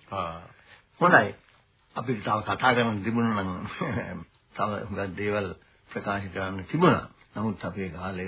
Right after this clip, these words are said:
Speaker 2: ඉඩ දෙන්නේ නැහැ ඒකට. පෙරවදන වැඩසටහනින් අද අපි ඔබට හඳුන්වා දුන්නේ සනත් කීර්ති කුමාර කිවිඳුන්ගේ අවධානයෙන් අවදානම වලකමු කියන කාව්‍ය සංග්‍රහය. මං හිතන්නේ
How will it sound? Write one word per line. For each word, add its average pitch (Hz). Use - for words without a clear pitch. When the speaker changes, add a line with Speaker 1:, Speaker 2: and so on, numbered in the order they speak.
Speaker 2:
ඉඩ 90
දෙන්නේ 82
නැහැ 107
ඒකට. 80
පෙරවදන 175
වැඩසටහනින් 135
අද 120
අපි 101
ඔබට 98
හඳුන්වා 98
දුන්නේ 85
සනත් 139
කීර්ති 143
කුමාර 110
කිවිඳුන්ගේ 104
අවධානයෙන් 135
අවදානම 113
වලකමු 98
කියන 92
කාව්‍ය 110
සංග්‍රහය. 90
මං 123
හිතන්නේ 113